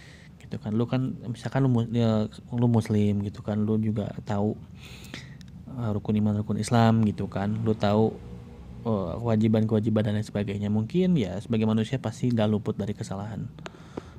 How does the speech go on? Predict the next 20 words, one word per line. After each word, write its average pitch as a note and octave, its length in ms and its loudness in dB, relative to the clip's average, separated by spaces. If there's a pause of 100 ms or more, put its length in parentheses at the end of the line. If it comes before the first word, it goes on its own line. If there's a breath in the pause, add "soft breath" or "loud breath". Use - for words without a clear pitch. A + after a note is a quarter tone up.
(160)
Adalah G#2+ 400 0
gitu F#2+ 240 -6
ya, A2 80 -10 (160)
sedikit G#2 320 -2
banyaknya. G#2 440 -4 (1160 loud breath)
Itu B2+ 400 4 (160)
sebagai A2 240 2
manusiawi A2+ 640 4
wajar. G#2+ 420 2 (1400 loud breath)
Dan A2 200 6 (440)
sangat A2+ 400 2 (320)
wajar A#2 400 6
juga C3+ 160 8
sebagai A#2 400 2
seorang G#2+ 240 2
muslim A2 320 4
kalau A2+ 240 4
lu B2+ 80 8
punya A#2 320 4
niat B2 240 6